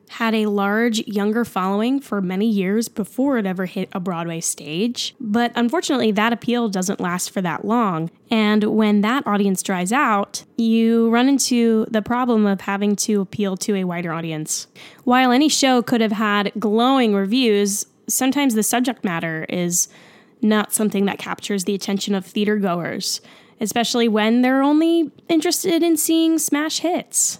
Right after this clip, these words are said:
It's not surprising that The Lion King, Hamilton, Aladdin, Frozen, Dear Evan Hansen, Mean Girls,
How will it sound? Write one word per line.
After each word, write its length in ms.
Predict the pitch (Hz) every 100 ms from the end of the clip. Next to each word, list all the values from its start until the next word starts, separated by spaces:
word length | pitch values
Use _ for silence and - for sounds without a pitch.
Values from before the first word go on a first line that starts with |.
| _
It's 260 | - 262 -
not 280 | 226 339 -
surprising 840 | 381 - 339 453 269 240 233 233
that 360 | 196 214 214 208
The 120 | 302
Lion 400 | 349 339 302 247
King, 560 | - 226 196 180 175 - - - -
Hamilton, 840 | 339 370 311 285 - 208 185 185
Aladdin, 800 | - 240 254 269 311 254 208 190 -
Frozen, 1040 | - - 247 285 330 247 220 190 175 175 - 220
Dear 220 | 208 254
Evan 200 | 294 269
Hansen, 600 | 226 277 285 226 190 185
Mean 220 | 220 285
Girls, 480 | 220 208 175 170 -